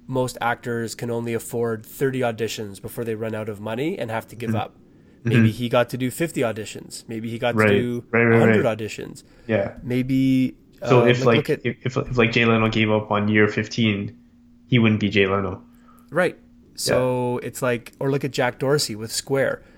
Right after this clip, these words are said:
Speaker 1: Square
Speaker 3: Mm.
Speaker 1: is now becoming more, it's gonna start making more money than Twitter.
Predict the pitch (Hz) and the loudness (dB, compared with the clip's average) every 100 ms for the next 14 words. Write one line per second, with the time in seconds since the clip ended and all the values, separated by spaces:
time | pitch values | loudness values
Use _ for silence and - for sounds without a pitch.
0 | - - - 131 151 127 110 120 120 120 | -10 -8 0 4 6 4 2 -2 -2 0
1 | 123 - 127 120 107 113 127 123 117 - | -2 -4 -4 -4 -4 0 4 2 0 -10
2 | - - 127 127 - 139 - 123 123 127 | -16 -10 -8 -6 -4 -4 -2 -2 -2 -4
3 | 113 110 120 123 123 120 110 135 139 110 | -6 -4 -2 0 0 -2 -2 -2 -2 -4
4 | 107 - 180 - - | -10 -4 -2 -2 -6